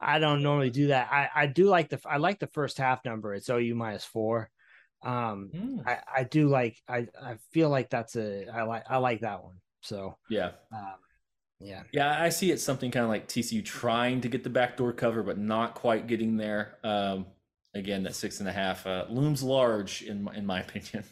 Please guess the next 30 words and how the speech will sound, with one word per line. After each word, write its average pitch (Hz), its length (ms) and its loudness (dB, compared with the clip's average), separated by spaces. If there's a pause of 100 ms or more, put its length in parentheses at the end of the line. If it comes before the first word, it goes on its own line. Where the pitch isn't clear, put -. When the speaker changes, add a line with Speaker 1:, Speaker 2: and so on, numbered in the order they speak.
(140)
Speaker 1:
Yeah, 120 400 0
yeah, 110 260 -2
the 104 80 -6
half 107 320 -6
point. 113 320 -6 (500)
All 180 220 6
right. 147 460 4
Um, 165 600 4
some 185 240 -2
thoughts. 226 300 2
We, 160 260 2 (260)
we've 170 160 -4
got, - 280 2
<laughs> 160 140 8
man, 165 260 4 (400)
the 151 220 6
Big 214 260 6
Twelve 190 360 2
right, 139 120 0 (140)
right 131 100 -6
now 135 280 -2
is 123 220 -6 (280)
pretty 240 180 0
chaotic 131 600 2
at 113 60 -6
this 120 160 -6
point, 131 260 0
or, 123 160 0
or, 131 320 4
uh, 139 200 2